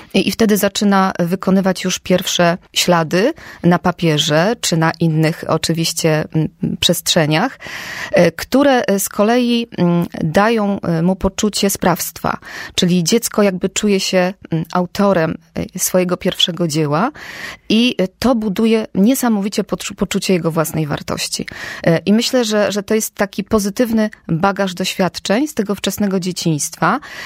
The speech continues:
e, który, e, potem, e, jest rozwijany oczywiście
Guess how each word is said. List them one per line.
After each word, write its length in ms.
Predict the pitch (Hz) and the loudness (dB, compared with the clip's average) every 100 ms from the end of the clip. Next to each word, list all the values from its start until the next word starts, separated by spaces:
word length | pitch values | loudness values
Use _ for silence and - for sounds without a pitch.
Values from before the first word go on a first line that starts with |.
| - - | -12 -2
e, 200 | 170 170 | 0 0
który, 420 | 170 - 220 214 | -4 0 2 4
e, 360 | 208 202 175 170 - | 2 2 0 0 0
potem, 520 | 208 214 196 196 196 _ | 0 2 0 0 -2 _
e, 180 | 165 160 | -2 0
jest 300 | 165 202 - | 2 0 2
rozwijany 520 | 196 165 175 185 190 | 0 0 0 2 2
oczywiście 640 | 175 - 165 165 - 160 156 | -2 -4 -6 -6 -2 -2 -2